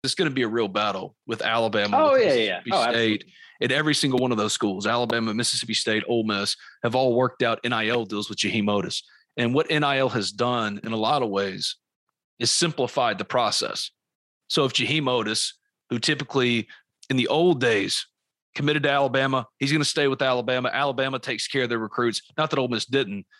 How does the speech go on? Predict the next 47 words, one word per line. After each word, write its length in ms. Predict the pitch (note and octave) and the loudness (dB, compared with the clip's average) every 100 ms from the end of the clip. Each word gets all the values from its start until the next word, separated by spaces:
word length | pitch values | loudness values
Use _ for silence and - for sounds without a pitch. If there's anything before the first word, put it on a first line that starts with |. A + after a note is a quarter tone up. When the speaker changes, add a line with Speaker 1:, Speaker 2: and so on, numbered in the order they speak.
| _ _ | _ _
Speaker 1:
but 200 | B2 G#2+ _ _ | -2 -2 _ _
no 160 | C3 C#3 | 0 2
one 120 | A2+ | 2
was 140 | G#2+ | 0
like 160 | G#2 G2+ | -2 0
Alabama. 500 | G2 F#2 G2+ G2 - - _ _ _ _ | -2 0 -2 -4 -6 -18 _ _ _ _
But 120 | A#2 | -2
now, 480 | A#2 D3 F3 A#2+ B2 - _ _ _ - | 0 0 2 2 0 -4 _ _ _ -2
do 60 | |
you 80 | C3 | 2
like 240 | D3 F3 | 2 2
Ole 100 | F3 | 0
Miss? 220 | E3+ F3 D#3+ | 2 0 0
Do 80 | |
you 40 | C3 | 0
see 140 | - | 0
more 160 | F3 E3+ | 2 2
opportunity 540 | E3 C#3+ E3 E3 D#3+ | 0 -2 -4 0 0
at 80 | D#3 | 2
Ole 100 | D#3+ | 2
Miss? 400 | E3 E3+ D#3+ - - _ _ _ - | 0 -2 -4 -8 -12 _ _ _ -12
Well, 160 | A#3+ | -6
yeah, 240 | B3 D3 - _ _ _ _ _ | -2 -2 -6 _ _ _ _ _
I 40 | |
think 160 | - G#3 | -8 -6
I 60 | G#3 | -2
wanna 160 | F3 | -2
go 100 | D3 | 0
to 60 | D3 | -2
Ole 100 | C#3 | -2
Miss 220 | C3 - | -4 -4
instead. 500 | A#2 - F#2+ - - _ _ _ _ _ _ _ _ | -4 -2 -2 -4 -8 _ _ _ _ _ _ _ _
Well, 80 | C#3 | 0
you 40 | D#3 | 2
don't 120 | F3 | 2
have 80 | E3 | 0
to 80 | B2+ | 0
worry 280 | D#3 F#3 | 2 2
about 300 | D3 C3 C3 | 2 2 0
all 200 | C3 C#3 | 0 0
the 140 | C#3 C#3 | 2 0
other 180 | D3 C#3+ | 0 0
stuff 220 | - B2+ | -2 -2
that 160 | A2 | -4
used 260 | D3 E3 - | -2 -2 -2
to 40 | |
be 360 | A#2 B2 A#2+ A#2 | -2 0 2 0